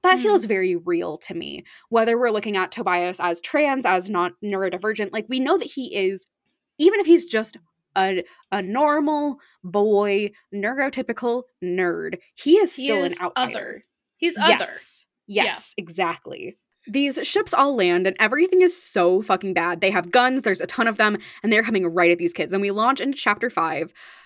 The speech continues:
Speaker 1: Um, Visser three confirmed as an Andalite controller, um, and we know that this Andalite was a prince, and his name is, and I'm not, I'm not gonna, I'm not gonna say this right at
Speaker 2: It's
Speaker 1: all.
Speaker 2: Prince
Speaker 1: Prince
Speaker 2: Elfangor Serenial Shamtul.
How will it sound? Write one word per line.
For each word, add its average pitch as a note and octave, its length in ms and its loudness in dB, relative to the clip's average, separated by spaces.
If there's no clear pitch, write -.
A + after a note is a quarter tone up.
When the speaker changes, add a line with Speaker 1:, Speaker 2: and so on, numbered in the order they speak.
Speaker 1:
Um, F#3+ 520 2
Visser B3 320 2
three C#4 260 -4
confirmed F#3+ 460 -4
as F3 120 -4
an F3 60 -6
Andalite A#3+ 360 0
controller, E3+ 600 0
um, F#3+ 240 2
and G3+ 220 0
we G#3+ 80 0
know A3 120 -2
that - 200 -6
this F4 220 4
Andalite E4 480 4
was G#3+ 480 2
a F#3 180 4
prince, - 400 -8
and G#3 120 -4
his G#3 120 -4
name A3 240 -2
is, F3+ 300 0
and F3+ 320 0
I'm G#3 160 0
not, G3 220 0
I'm A3+ 180 0
not F3 160 -2
gonna, E3+ 160 0
I'm F3 420 -2
not E3+ 260 -4
gonna E3+ 200 0
say F3 160 -2
this F3 220 -8
right F3+ 220 -4
at G3+ 80 -2
Speaker 2:
It's F#3+ 80 4
Speaker 1:
all. - 140 2
Speaker 2:
Prince E4 500 0
Speaker 1:
Prince - 400 4
Speaker 2:
Elfangor B3+ 480 4
Serenial B3 800 0
Shamtul. F#3+ 720 -4